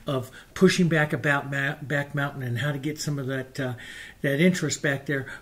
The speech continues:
while still pushing in all of those atmospherics, painting trees, painting waters, painting some rapids, and painting the little figures here. It's gonna be a lot of fun. I even added a little <laughs>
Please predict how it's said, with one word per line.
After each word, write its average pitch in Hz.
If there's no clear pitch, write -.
while 143
still 160
pushing 151
in 147
all 147
of 143
those 135
atmospherics, 143
painting 156
trees, 160
painting 131
waters, 156
painting 147
some 131
rapids, 147
and 135
painting 160
the 156
little 160
figures 156
here. 135
It's -
gonna 170
be 151
a 135
lot 135
of 127
fun. 131
I 147
even 185
added 165
a 147
little 147
<laughs> 117